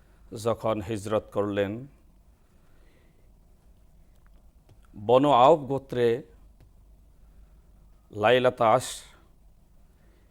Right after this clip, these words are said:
হাদিস শরীফে আসছে, মুসলিম শরীফের একটি অন্যতম হাদিসে,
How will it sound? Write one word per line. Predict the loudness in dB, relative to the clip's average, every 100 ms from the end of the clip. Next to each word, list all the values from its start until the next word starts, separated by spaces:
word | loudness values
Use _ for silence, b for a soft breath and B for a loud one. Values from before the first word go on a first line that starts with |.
| _ _
হাদিস | -20 -10 -6 -6 -4
শরীফে | -4 -2 -2 -4 -6
আসছে, | -8 -8 -8 -6 -4
মুসলিম | -8 -8 -10
শরীফের | -8 -10 -6 -6
একটি | -6 -8 -6
অন্যতম | -6 -8 -8 -10
হাদিসে, | -8 -10 -12 -10 -10